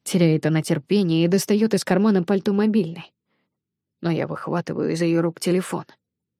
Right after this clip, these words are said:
Я спрашиваю, где она. Цежу сквозь зубы. «Вы же понимаете, что не имеете права удерживать её силой. Она совершеннолетняя». «Кого я удерживаю? Ты обкуренный?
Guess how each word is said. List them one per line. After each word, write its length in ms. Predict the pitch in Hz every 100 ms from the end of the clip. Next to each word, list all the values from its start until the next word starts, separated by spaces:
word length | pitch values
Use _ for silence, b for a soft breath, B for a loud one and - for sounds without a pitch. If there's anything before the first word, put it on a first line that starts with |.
| _ _ _
Я 180 | 160 156
спрашиваю, 560 | - 170 156 175 170
где 260 | 170 170 190
она. 180 | 156 165 - _ _ _ _ _ _ _
Цежу 340 | - 196 165
сквозь 320 | 165 - 180 185
зубы. 360 | 208 170 165 - _ _ _ _ _ _ _ _ -
«Вы 180 | 185
же 120 | 165 160
понимаете, 540 | 175 165 208 180 175
что 160 | - 214
не 200 | 202 208
имеете 340 | 214 208 226
права 300 | 220 226 160
удерживать 640 | 156 165 202 156 165 170
её 180 | 196 196
силой. 440 | - 254 165 160 _ _ _ _ _ _ _ _
Она 240 | 180 170
совершеннолетняя». 1080 | 165 185 175 - 185 180 180 190 - 151 - _ _ _ _ _ _ _ _ _
«Кого 340 | - 320 269 277
я 180 | 285
удерживаю? 760 | 294 320 370 196 226 208 214 214 - _ _ _
Ты 180 | 302 240
обкуренный? 680 | 233 - 453 427 220 220